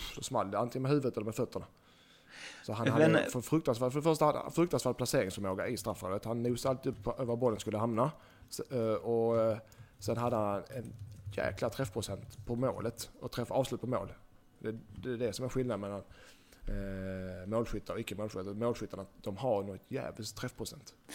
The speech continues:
Speaker 1: Sällan han
Speaker 2: Men
Speaker 1: träffar rent och sköter krysset, men den studsade in på något så jäkla sätt, alltså.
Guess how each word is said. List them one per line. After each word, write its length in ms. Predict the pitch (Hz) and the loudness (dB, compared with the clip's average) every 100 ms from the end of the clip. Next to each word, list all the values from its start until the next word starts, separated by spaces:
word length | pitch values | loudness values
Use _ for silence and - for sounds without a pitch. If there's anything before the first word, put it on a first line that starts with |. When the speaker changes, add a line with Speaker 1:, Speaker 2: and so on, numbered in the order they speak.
| - - | -12 -2
Speaker 1:
Sällan 260 | 131 110 | 0 4
han 80 | 123 | 4
Speaker 2:
Men 80 | 156 | 4
Speaker 1:
träffar 240 | 98 101 | 2 -2
rent 320 | 135 143 101 | 0 0 0
och 60 | 104 | -2
sköter 200 | 123 127 | -2 -2
krysset, 400 | - 127 110 101 | -2 -2 -2 -2
men 120 | 110 | -2
den 100 | 120 | -2
studsade 420 | - 151 - 135 | -2 -2 0 0
in 140 | 156 113 | 0 -2
på 80 | 135 | -4
något 160 | 131 | -4
så 100 | - | -6
jäkla 240 | - - - | -6 -6 -8
sätt, 200 | - - | -8 -10
alltså. 200 | - - | -12 -12